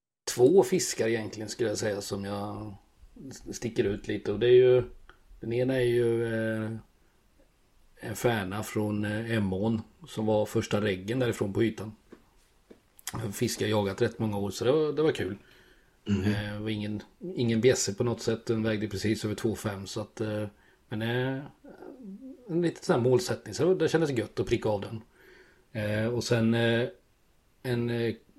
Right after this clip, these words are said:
Speaker 1: karp på tio kilo från Kassjöl lyckades jag få upp också. Eh, någonting som också har tagit tid,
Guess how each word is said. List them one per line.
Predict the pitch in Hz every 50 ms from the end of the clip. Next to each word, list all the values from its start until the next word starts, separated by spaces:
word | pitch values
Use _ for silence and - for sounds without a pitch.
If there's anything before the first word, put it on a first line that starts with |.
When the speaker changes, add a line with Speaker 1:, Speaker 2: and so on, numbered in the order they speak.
| 240 - - _ _ _ _ - - -
Speaker 1:
karp | - - 117 - - - - - -
på | - 127 123 117 120 117 113
tio | - 135 120 113 98
kilo | - - 120 110 104 104
från | - - 104
Kassjöl | - 127 117 - - - - 110 117 117 110 - - - - - - - - - - - - _ _ _ _ _ _ _ _ _ _
lyckades | - - 113 107 113 107 104 -
jag | 123 117 -
få | 117
upp | 110 92 - 113
också. | 98 - - - 92 - - - - 127 - 196 170
Eh, | 104 104 104 104 104 104 - 104 208 220 226 _ _ _ _ _ _ - - 190 - - -
någonting | 170 117 110 110 107 - 120 113 110
som | 110 - 113 107
också | 107 104 - - - 135
har | 135
tagit | 135 - 151 131 117 113 -
tid, | - 120 107 101 101